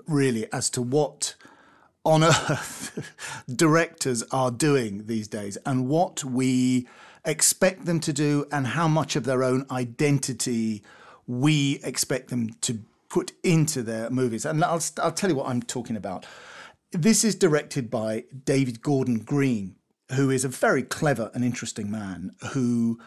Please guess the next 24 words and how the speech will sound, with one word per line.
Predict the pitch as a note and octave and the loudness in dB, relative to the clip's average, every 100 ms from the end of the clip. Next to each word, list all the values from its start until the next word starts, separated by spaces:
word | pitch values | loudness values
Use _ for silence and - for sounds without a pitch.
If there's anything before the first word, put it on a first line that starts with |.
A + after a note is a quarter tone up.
| - | -6
kind | - A3+ | 2 4
of | F3 | 4
reinvented | E3 E3+ C#3+ F#3+ A3+ F#3 | 4 2 2 4 4 4
himself | A#2+ A2 A#2+ F#2+ - | 0 -2 -4 -6 -4
in | D#3 C3+ | -2 0
a | |
way | B2 A2 A2 | 0 -2 -4
as | C3 B2 | -4 -6
a | |
horror | A#2 - - E3+ B2+ | -8 -6 2 2 2
specialist | - G#2 G2 F#2+ G#2 - | -2 -4 -4 -6 -8 -6
and | A2 | -8
as | A2+ | -8
a | |
horror | - - C#3 A#2+ | -8 0 2 2
auteur, | A#2+ A#2 - A#2+ | -2 -4 -4 -4
because | G#2+ A#2 B2+ A#2 | -4 -6 -4 -6
he | - C#3 B2+ | -4 -4 -2
did | C#3+ B2+ | 0 0
what | A2+ A#2 B2 | 0 -2 0
most | B2+ B2 | 0 0
people | B2+ A2+ A#2+ | -4 -6 -6
think | - C#3 B2 | -4 -2 0
of | A2 | -2